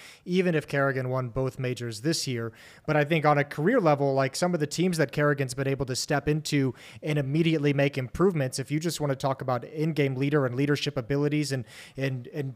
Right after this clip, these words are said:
making a team of different parts better than, than what it was before you get there, I think Kerrigan, if you take away the trophies, hands down is a better in-game leader than Glaive. But Glaive's got the hardware.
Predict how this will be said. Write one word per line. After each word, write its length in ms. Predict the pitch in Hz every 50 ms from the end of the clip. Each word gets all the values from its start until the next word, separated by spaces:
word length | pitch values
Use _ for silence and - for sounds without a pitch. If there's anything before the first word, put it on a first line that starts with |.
| - -
making 400 | 156 147 156 160 156 165 156 139
a 60 | 131
team 340 | - - - 170 165 160 147
of 140 | 131 110 -
different 360 | - 156 147 - 147 139 - -
parts 320 | - 147 147 143 143 -
better 340 | 104 - 143 139 143 156 156
than, 280 | 143 135 135 127 131 - 143
than 220 | 135 131 135 135 135
what 100 | 143 139
it 80 | 139
was 220 | 131 139 139 135 -
before 260 | - 135 - - 143
you 160 | 131 127 120
get 160 | 120 165 175
there, 240 | - 165 135 131 117 - - - - - - -
I 80 | 147
think 200 | 170 190 151 - - _ _ -
Kerrigan, 340 | 170 185 214 208 175 160 147
if 100 | 143 139
you 60 | 135
take 240 | - 170 185 180 170
away 160 | 151 156 147
the 100 | 131 131
trophies, 460 | - - 160 202 208 - 143 131 -
hands 240 | 143 147 151 139 120
down 300 | - 135 139 180 180 143
is 100 | 123 117
a 60 | 120
better 260 | 107 127 123 123 127
in-game 240 | 123 117 127 123 117
leader 240 | 120 123 113 120 113
than 140 | 117 113 107
Glaive. 480 | - 135 147 165 139 131 131 - - _ _ _ _ _ _ _ -
But 100 | 139 123
Glaive's 260 | 147 151 156 143 143
got 160 | 160 151 -
the 60 | 151
hardware. 480 | 135 180 196 160 127 120 117 110 104